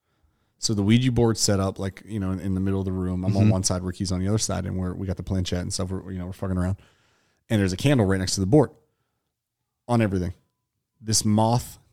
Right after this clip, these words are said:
Speaker 1: comes flying into the room out of the blue. Like, this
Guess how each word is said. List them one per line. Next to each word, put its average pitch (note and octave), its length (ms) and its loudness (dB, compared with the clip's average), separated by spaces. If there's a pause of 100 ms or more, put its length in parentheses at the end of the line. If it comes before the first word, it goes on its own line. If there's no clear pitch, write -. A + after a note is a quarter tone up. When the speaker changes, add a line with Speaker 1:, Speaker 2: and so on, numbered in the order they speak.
(180)
Speaker 1:
comes G#2 240 0
flying G#2+ 420 0
into B2+ 240 0
the C#3 80 0
room A#2 300 4 (400)
out A2+ 120 4
of B2 60 6
the A#2 80 4
blue. G#2+ 340 6 (640)
Like, F2+ 220 -4 (760)
this - 160 -14